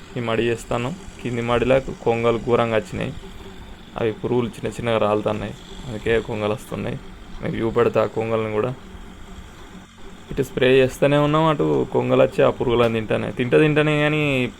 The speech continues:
పొలాన్ని ఘోరంగా దొక్కుతున్నాయి. ఏం చేస్తాం, ఒక్కని కొద్దిసేపు కొట్టినాం, తర్వాత బ్యాచ్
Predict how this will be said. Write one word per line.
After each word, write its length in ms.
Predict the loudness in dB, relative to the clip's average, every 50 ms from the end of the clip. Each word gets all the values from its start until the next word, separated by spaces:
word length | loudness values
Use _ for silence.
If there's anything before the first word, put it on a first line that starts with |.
| 2
పొలాన్ని 300 | 4 6 6 6 4 2
ఘోరంగా 300 | 2 2 2 2 2 2
దొక్కుతున్నాయి. 560 | 2 0 0 0 -2 -2 0 0 0 -4 -6 -8 -12 -14 -16 -16 -14 -16 -16 -16 -18 -18 -18 -16 -16 -14 -14 -14 -14 -14 -14 -12 -8 -2
ఏం 280 | 0 2 2 2 2
చేస్తాం, 320 | 0 -2 0 -2 -2 -2 -4 -6 -10
ఒక్కని 300 | -6 -2 -2 -2 0 0
కొద్దిసేపు 360 | -2 -2 -2 0 0 0 2
కొట్టినాం, 380 | 2 2 0 0 -2 -4 -4 -2
తర్వాత 420 | -2 2 4 4 4 4 4 4 4 4 4 4 2 0 2
బ్యాచ్ 400 | 2 2 2 2 -2 -8 -8